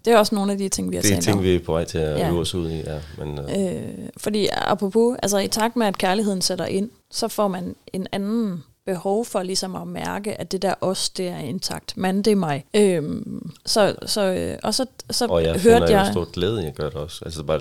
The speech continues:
Speaker 1: Ja.
Speaker 2: så
Speaker 1: Og så,
Speaker 2: jeg
Speaker 1: og så hørte jeg så en podcast, <laughs> hvor der var nogen, der sagde, at det var en god idé at få hinanden knaldet af, inden man tog afsted. Og så var det en god idé at få fundet hinanden igen, når man kom hjem. Og så snakkede vi nemlig om, det,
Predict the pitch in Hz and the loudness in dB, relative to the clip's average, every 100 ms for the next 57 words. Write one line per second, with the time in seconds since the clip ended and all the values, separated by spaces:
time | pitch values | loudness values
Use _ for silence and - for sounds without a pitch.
0 | 220 - 185 - - - 220 - 247 - | 0 -4 -6 -12 -16 -8 -2 -2 -2 -4
1 | - 277 247 247 240 233 214 202 214 202 | -2 0 2 2 2 2 2 0 0 0
2 | 196 196 233 - - - - - - - | 0 2 2 2 0 0 -2 -12 0 4
3 | 285 - - 135 330 392 311 269 240 339 | 4 2 2 6 6 6 6 4 4 2
4 | 359 269 254 254 269 247 208 202 320 339 | 0 -2 0 0 0 0 -2 -2 -2 0
5 | 240 240 - 196 208 214 208 233 254 269 | 0 0 -2 -6 -4 -2 0 0 -2 0
6 | 214 185 190 262 - _ - 220 233 240 | 0 0 0 -2 -4 _ -4 0 0 -2
7 | 208 202 196 208 240 294 - 233 - 233 | -4 -6 -8 -6 -6 -4 -2 -2 0 0
8 | 226 226 220 220 233 208 202 196 208 190 | 2 2 2 2 2 4 0 -2 -2 -4
9 | - - 226 214 233 226 180 190 190 185 | -6 -4 0 6 6 6 2 -2 0 0
10 | 185 185 185 - 185 175 156 - _ _ | 0 -2 -2 -4 -4 -4 -6 -10 _ _
11 | 233 247 285 240 208 214 208 196 208 190 | -4 -2 0 2 2 2 0 0 0 0
12 | - _ 254 254 254 | -2 _ -4 -2 -2